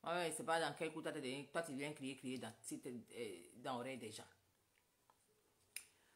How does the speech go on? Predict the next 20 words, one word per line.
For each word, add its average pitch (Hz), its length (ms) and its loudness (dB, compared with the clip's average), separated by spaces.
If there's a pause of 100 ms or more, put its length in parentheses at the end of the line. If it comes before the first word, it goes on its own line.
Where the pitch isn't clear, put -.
On 160 100 2
va 220 180 10
écouter 185 420 4
sa, 143 360 4
sa 135 220 2
vidéo 143 540 -2 (760)
et 131 100 -6
puis - 140 -2
on 165 160 4
va 165 280 12
argumenter 131 720 0 (880)
bout 156 280 -4
par 127 300 4
bout. 127 200 -10 (220)
D'abord 247 340 8
même, 208 200 6
je 156 80 -2
vais - 120 0
dire 196 160 -4
que, - 240 -6